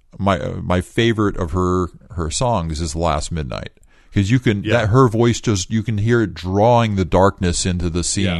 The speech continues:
Speaker 2: Yeah.
Speaker 1: and stuff. And
Speaker 2: Which
Speaker 1: that
Speaker 2: Streep couldn't do.
Speaker 1: Streep could not do that at all. It was a
Speaker 2: But I think
Speaker 1: passive,
Speaker 2: s-, I think
Speaker 1: very
Speaker 2: Streep
Speaker 1: passable.
Speaker 2: did a good job. It was not, but it was not Bernadette Peters
Speaker 1: Yeah.
Speaker 2: to me, although there were some things in acting where I'm like, "Uh,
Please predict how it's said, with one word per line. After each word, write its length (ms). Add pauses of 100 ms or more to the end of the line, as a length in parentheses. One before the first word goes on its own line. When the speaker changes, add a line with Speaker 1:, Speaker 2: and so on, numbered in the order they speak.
Speaker 2:
Yeah. 60
Speaker 1:
and 100
stuff. 440
And 200
Speaker 2:
Which 60
Speaker 1:
that 220
Speaker 2:
Streep 320
couldn't 280
do. 80
Speaker 1:
Streep 340
could 140
not 240
do 100
that 160
at 100
all. 280
It 60
was 180
a 80
Speaker 2:
But 120
I 40
think 80
Speaker 1:
passive, 440
Speaker 2:
s-, 60
I 120
think 200
Speaker 1:
very 220
Speaker 2:
Streep 60
Speaker 1:
passable. 360
Speaker 2:
did 100
a 80
good 480
job. 500
It 120
was 220
not, 400
but 80
it 60
was 120
not 240
Bernadette 280
Peters 220
Speaker 1:
Yeah. 40
Speaker 2:
to 80
me, 140
although 340
there 160
were 180
some 220
things 280
in 100
acting 580 (400)
where 100
I'm 80
like, 240
"Uh, 200